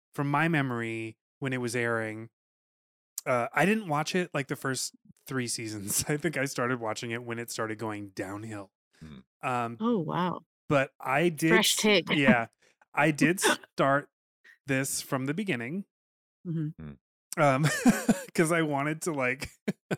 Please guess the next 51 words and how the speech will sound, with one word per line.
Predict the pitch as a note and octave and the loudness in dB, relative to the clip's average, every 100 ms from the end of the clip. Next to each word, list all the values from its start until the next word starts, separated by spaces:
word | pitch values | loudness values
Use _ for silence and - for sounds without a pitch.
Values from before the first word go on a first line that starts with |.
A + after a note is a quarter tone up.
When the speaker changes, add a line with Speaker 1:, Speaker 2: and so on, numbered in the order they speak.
| _ | _
Speaker 1:
<laughs> | - - - - _ _ | -16 -16 -16 -20 _ _
one, | D3 D#3+ G3+ A#3 | 0 4 6 6
I | |
was | F#3+ E3 | 4 4
like, | D#3+ - | 0 0
"Oh, | C4+ - | -2 0
cool, | C#4 A#3 | 0 2
moonlighting. | G#3 A3+ G3+ D3+ | 2 2 0 0
I | C#3+ | 0
wanna | D#3+ | -2
see | - | 0
if | D#3+ D3 | 0 0
I | |
still | C#3+ D3 | -2 -4
like | C3+ C3+ | -2 -2
this | C#3+ A#2+ | -2 -2
show." | C3 A2+ A2 | 0 0 -2
And | B2+ B2 A2+ | -4 -6 -8
b-, | E3 - | -16 -8
spoiler | - C#3+ C3 B2 | -8 -6 -2 -2
alert, | A2 A2+ | -2 -2
I | A2+ A#2 | -2 -4
do | G#2+ A2+ A#2+ | -4 -6 -4
not. | A2 G2+ - _ | -6 -8 -14 _
Speaker 2:
Really? | F2+ G#2 F3+ | 0 2 2
You | A#3 | 2
Speaker 1:
Um, | C3 B2 | 2 2
Speaker 2:
haven't? | A2+ B2 | 0 0
Speaker 1:
yeah. | B2+ A2+ A2+ | 0 0 0
Speaker 2:
Oh. | C3+ D2 F2 D#3+ - - | 0 0 -2 -10 -14 -10
Speaker 1:
B-, | E3 | 2
uh, | D3 C3 - - - F#3+ - - | 4 6 6 6 4 4 2 2
Speaker 3:
<laughs> | A#3 - A3 - - - - | 2 2 0 -2 -8 -4 6
Speaker 1:
but | F#3+ D3 C3+ - - _ _ _ _ _ - | 8 8 4 -8 -10 _ _ _ _ _ -2
I | D3+ | 2
wanted | D3 D3+ F3 | 4 4 4
to | F#3 | 4
get | E3 D#3+ | 4 4
in | D3+ | 2
the | C#3 | 0
mood | C3+ C#3+ B2+ A#2 | 4 4 4 2
of | A2+ G#2+ | 0 -2
it | G#2+ - | -6 -6
because | C3 B2 | -2 -2
it's | C3 - | -2 -4
a | |
very | A#2 B2 C3 C3+ C3+ | -2 0 2 2 0
specific | - C#3+ - - C3 C3 A#2+ - - _ - | -2 -2 -2 -2 -2 -2 -4 -8 -20 _ -8
mood, | B2+ F#3 C#3 A#2 | 2 4 4 2
this | A#2 G#2+ | -2 -2
show. | - G2+ G#2+ | -4 -8 -12